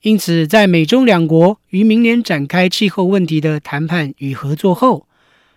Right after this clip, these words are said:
才能验证两国的声明是否能转化为实际行动。正如美国行动援助政策与活动主管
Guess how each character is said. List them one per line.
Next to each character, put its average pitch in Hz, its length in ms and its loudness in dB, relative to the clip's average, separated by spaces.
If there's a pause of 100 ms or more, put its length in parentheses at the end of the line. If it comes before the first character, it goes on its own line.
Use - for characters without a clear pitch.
才 190 140 -2
能 240 160 2
验 262 200 4
证 233 200 2
两 156 180 2
国 160 140 -4
的 175 100 0
声 202 220 0
明 160 240 -2 (240)
是 254 240 -2
否 170 160 0
能 165 240 0
转 131 300 -6
化 202 260 0
为 156 320 -4
实 - 240 -6
际 170 140 0
行 143 220 -4
动。 143 200 -2 (400)
正 254 180 0
如 202 200 2
美 165 180 2
国 160 180 0
行 175 220 -2
动 180 160 2
援 156 180 0
助 160 320 -2 (140)
政 220 220 0
策 196 220 0
与 156 120 2
活 156 240 -2
动 190 200 0
主 160 200 -2
管 139 300 -4